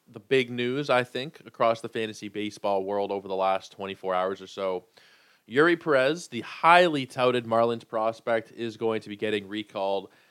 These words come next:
skipping over the triple A level, coming right up to the big leagues, and he will get the start. Uh, this, is it Friday or Saturday where he will start? Friday, he will get the start against the Reds.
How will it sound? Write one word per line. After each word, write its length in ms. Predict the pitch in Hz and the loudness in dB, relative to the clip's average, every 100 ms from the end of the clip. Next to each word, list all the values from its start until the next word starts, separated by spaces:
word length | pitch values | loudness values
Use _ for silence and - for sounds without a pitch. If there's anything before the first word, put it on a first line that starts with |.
| _ | _
skipping 580 | - - - 185 175 156 | -14 -12 2 4 6 6
over 260 | 139 151 143 | 6 6 6
the 80 | 135 | 4
triple 320 | 143 131 120 | 2 4 6
A 60 | 117 | 6
level, 300 | 113 113 110 | 6 6 4
coming 320 | - 113 104 | 2 -2 -4
right 300 | 98 117 110 | 0 2 2
up 200 | 110 107 | -2 -4
to 80 | 110 | -6
the 100 | 101 | -6
big 260 | 107 101 | -6 -6
leagues, 400 | 101 101 98 - - - _ | -6 -8 -8 -14 -20 -20 _
and 140 | 120 117 | -14 -6
he 120 | 170 | -4
will 260 | 170 170 170 | 2 2 4
get 200 | 165 - | 2 0
the 60 | |
start. 480 | 147 - 151 180 - - | -6 2 2 2 -2 0
Uh, 180 | 117 117 | 4 4
this, 480 | 110 147 160 - | 4 0 0 -8
is 140 | 107 113 | -10 -10
it 120 | 113 _ - | -10 _ -4
Friday 600 | 117 131 208 233 226 208 | 2 4 4 4 2 2
or 120 | 143 | -2
Saturday 880 | - - - - 147 151 139 113 101 | -6 -14 -14 -10 -2 2 2 0 -2
where 140 | 98 | -2
he 80 | 98 | -6
will 140 | 92 | -8
start? 240 | - 95 - | -8 -10 -4
Friday, 640 | 123 151 196 147 85 - | 6 8 8 4 0 -8
he 140 | 110 107 | -14 -10
will 160 | 107 | -8
get 160 | 107 104 | -8 -12
the 80 | 101 | -14
start 380 | - 98 95 - | -6 -2 -2 -4
against 400 | 98 104 101 - | -8 -8 -8 -10
the 80 | |
Reds. 520 | 90 95 95 87 - | -6 -2 -2 -4 -12